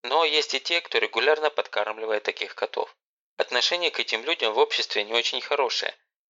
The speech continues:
Считается, что занимаются этим лишь те, у кого нет друзей и не сложилась карьера. Поэтому подкармливают уличных кошек сердобольные корейцы в тёмное время суток.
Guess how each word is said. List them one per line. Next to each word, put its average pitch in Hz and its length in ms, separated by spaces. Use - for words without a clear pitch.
Считается, 160 640
что - 220
занимаются 113 560
этим 113 280
лишь 110 200
те, 156 240
у - 60
кого 120 240
нет 110 220
друзей 151 480
и 170 280
не 156 120
сложилась 110 520
карьера. 101 500
Поэтому 170 400
подкармливают 135 720
уличных 120 460
кошек 160 340
сердобольные 123 720
корейцы 113 640
в - 80
тёмное 123 340
время 104 320
суток. - 500